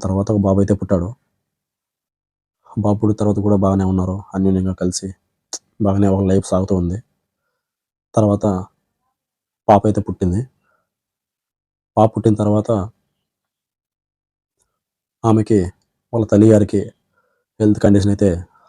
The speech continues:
సరిగా లేకుండా వచ్చింది. ఏమైందంటే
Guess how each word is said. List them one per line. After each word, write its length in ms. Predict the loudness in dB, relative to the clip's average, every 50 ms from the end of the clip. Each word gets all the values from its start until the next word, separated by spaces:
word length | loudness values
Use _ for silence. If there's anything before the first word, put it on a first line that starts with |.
| _ _
సరిగా 320 | -4 -2 0 2 2 2 0 0
లేకుండా 300 | -2 -4 -4 -4 -2 -2
వచ్చింది. 300 | -4 -4 -6 -6 -6 -6 -8 -12 _ _ _ _ _ _ _ _ _ _ _ _ _ _ _ _ _ _ _ _ _ _ _ _ _ _ _ _ _ _ _ _ _ _ _ _ _ _ _ _ _ _ _ _ -2
ఏమైందంటే 600 | 0 2 4 6 6 6 4 4 2 0 0